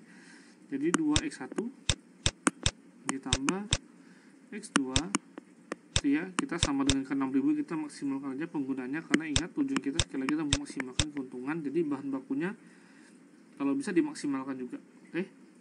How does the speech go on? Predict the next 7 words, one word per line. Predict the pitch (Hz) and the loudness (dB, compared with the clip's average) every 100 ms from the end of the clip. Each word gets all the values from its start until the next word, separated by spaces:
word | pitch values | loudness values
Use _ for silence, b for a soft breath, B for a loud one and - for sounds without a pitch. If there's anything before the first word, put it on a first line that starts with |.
| - - - - - - - - - - - - - - - - | -20 -20 -20 -20 -20 -20 -20 -20 -20 -20 -20 -20 -20 -20 -20 -2
Kemudian | 147 139 143 180 | 0 2 2 0
fungsi | 175 147 | -2 -2
yang | 151 143 | -2 0
kedua, | 139 156 - - - - - - - 156 | 0 0 0 -4 -20 -16 -16 -16 -4 0
dua | 156 214 | 0 0
X | 165 - | -6 -8
satu | 135 196 | -6 0